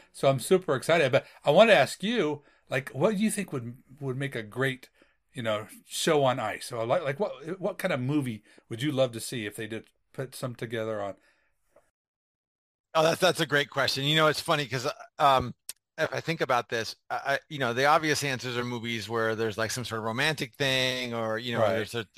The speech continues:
Speaker 2: where the movement tends to be smooth and flowy because that's the way that ice skating moves, right?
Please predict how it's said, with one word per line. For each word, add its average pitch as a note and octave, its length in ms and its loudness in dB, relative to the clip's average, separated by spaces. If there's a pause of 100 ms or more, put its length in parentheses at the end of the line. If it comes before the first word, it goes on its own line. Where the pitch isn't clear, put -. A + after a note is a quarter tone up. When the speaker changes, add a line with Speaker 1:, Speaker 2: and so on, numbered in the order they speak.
(220)
Speaker 2:
where D3 140 2
the D3+ 100 0
movement F#3 560 2 (240)
tends F3+ 380 0
to D#3+ 120 -2
be D3+ 260 0 (340)
smooth F3+ 680 2
and C3+ 120 -6
flowy D3+ 600 2
because A#2 260 -8
that's C3 220 0
the C#3 100 0
way B2 160 2
that A#2 180 -2 (280)
ice B2 240 0
skating G#2+ 600 -6
moves, G#2+ 640 -8
right? A#2 360 -6